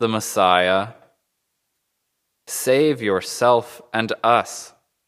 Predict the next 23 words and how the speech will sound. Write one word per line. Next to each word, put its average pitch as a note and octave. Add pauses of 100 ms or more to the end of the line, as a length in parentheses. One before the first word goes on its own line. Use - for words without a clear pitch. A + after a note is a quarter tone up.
(1160)
But A2
the A2+
other A#2
rebuked G2+
him, F#2 (160)
saying, F#2 (1600)
"Do A#2
you B2+
not G#2+
fear G2
God, F#2 (540)
since G#2
you A2+
are F#2+
under G2+
the F#2+
same G2
sentence F#2 (100)
of F2+
condemnation? F#2+ (1200)
And A2
we C#3
indeed G2+